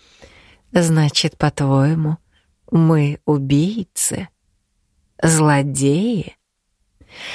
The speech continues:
Она снова вкратчиво заглянула Феро в глаза. Ответа не последовало, но для вошедшей в роль наставительницы колдуньи это уже было неважно.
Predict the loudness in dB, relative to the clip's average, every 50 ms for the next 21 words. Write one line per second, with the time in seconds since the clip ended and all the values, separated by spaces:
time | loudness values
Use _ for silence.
0 | -14 -16 -16 -12 -2 0 2 2 2 2 2 2 2 2 2 0 -2 -2 0 0
1 | 0 -2 -4 -4 -2 -2 -4 -4 -6 -6 -4 0 0 2 2 2 2 2 2 2
2 | 2 0 0 -2 -2 0 0 0 0 0 0 2 2 0 0 -2 -4 -4 -6 _
3 | _ _ _ _ _ _ _ _ _ _ _ _ _ _ _ -4 -4 -2 0 0
4 | 0 2 2 2 0 2 0 0 0 0 0 0 2 2 0 -2 -4 -4 -6 -6
5 | -6 -8 -10 -10 _ _ _ _ _ _ -2 0 2 2 2 2 2 2 2 2
6 | 0 0 -2 -2 -2 0 2 2 2 4 2 2 2 2 0 0 2 2 2 2
7 | 0 0 0 0 2 2 0 0 0 -2 -2 0 0 0 0 0 0 0 0 2
8 | 2 2 2 2 0 0 -6 -20 -20 _ _ _ -4 -4 -4 0 0 0 0 2
9 | 0 0 0 0 0 0 0 0 0 0 0 0 -2 -2 -4 -6 -6 -6 -6 -8